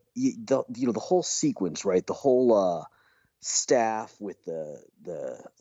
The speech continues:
the jewel on top of it, and the sun comes through and it hits the jewel. And, y-, you know, it, I, I understand it's a, it's, it's a plot device, but then there's this part of me that's like, "But it doesn't work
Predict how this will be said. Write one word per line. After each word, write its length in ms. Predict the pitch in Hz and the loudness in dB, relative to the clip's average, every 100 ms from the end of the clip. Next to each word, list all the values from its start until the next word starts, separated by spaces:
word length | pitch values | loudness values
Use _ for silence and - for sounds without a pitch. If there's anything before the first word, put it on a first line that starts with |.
| _ _ _ _ - | _ _ _ _ -14
the 240 | 104 92 90 | -10 -8 -6
jewel 480 | 78 120 143 135 117 | 4 6 8 6 4
on 120 | 110 | 0
top 360 | - 117 110 117 | -2 0 0 0
of 120 | 101 | 0
it, 140 | 107 | 0
and 80 | 87 | 0
the 80 | 82 | -4
sun 460 | - - 127 123 110 | -2 2 4 4 2
comes 360 | 120 107 - | 0 0 -2
through 280 | - 113 104 | 0 4 4
and 100 | 92 | 2
it 80 | - | -2
hits 300 | - 127 - | -4 -4 -4
the 120 | 101 | -4
jewel. 640 | 82 101 107 107 104 98 - - - - | -2 2 4 8 6 6 0 -16 -20 -2
And, 380 | 120 117 113 196 - _ _ _ _ _ _ - | 2 4 2 0 -6 _ _ _ _ _ _ -12
y-, 160 | 123 120 | -6 -6
you 160 | 123 185 | -4 0
know, 280 | 196 165 - | 2 2 -2
it, 200 | - 107 - | -6 -4 -2
I, 140 | 180 | -2
I 200 | 95 113 175 | 0 0 2
understand 520 | 196 175 - 139 113 | 4 4 4 4 4
it's 160 | 107 120 | 0 0
a, 140 | 85 | -2
it's, 140 | 123 | -2
it's 220 | 113 113 170 | -4 -4 -6
a 40 | |
plot 380 | - - 165 - | -6 -2 -2 -2
device, 400 | 123 104 98 - | 0 2 2 0
but 160 | - | -6
then 140 | 107 143 | -4 -2
there's 180 | 147 127 | -2 -2
this 140 | 120 | -6
part 260 | - 131 139 | -8 -4 -2
of 60 | |
me 80 | 120 | 0
that's 260 | 107 - 104 | -2 -2 -2
like, 260 | 95 - _ - _ _ - - - | -2 -4 _ -20 _ _ -20 -8 2
"But 140 | 220 | 4
it 180 | 196 226 | 4 2
doesn't 400 | 202 190 190 - | -2 -2 -4 -6
work 460 | 156 185 165 - | -2 -2 -2 -10